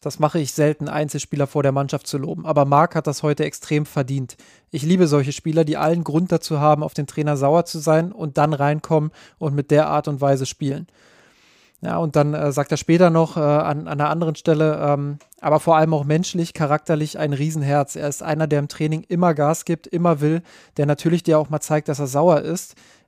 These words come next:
Er ist, äh, schon ein starker Charakter und nicht so ein Mäuschen, das sich nur wegduckt. Er sagt auch seine Meinung und hat den Anspruch, öfter zu spielen. Das tut er auch kund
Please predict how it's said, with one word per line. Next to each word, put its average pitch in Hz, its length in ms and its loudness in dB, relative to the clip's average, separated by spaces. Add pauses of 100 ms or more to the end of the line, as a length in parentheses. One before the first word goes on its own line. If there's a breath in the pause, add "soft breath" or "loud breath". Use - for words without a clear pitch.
(100)
Er 156 160 2
ist, - 280 -8
äh, 156 300 0
schon 170 300 0
ein 156 200 -4
starker 151 360 -2
Charakter 147 520 -4
und 135 140 -8
nicht 160 240 -4
so 156 80 0
ein 143 140 4
Mäuschen, 170 580 0
das 156 160 -2
sich 151 140 -8
nur 147 120 -4
wegduckt. - 460 -6
Er 156 160 -4
sagt 147 220 -2
auch 151 80 -4
seine 151 220 2
Meinung 185 420 0
und 160 160 -6
hat 160 140 -2
den 160 100 -6
Anspruch, 160 480 -6
öfter 165 280 -2
zu - 140 -8
spielen. 147 360 -2 (340 soft breath)
Das 151 140 -4
tut 190 160 0
er 175 80 6
auch 156 140 0
kund 220 360 2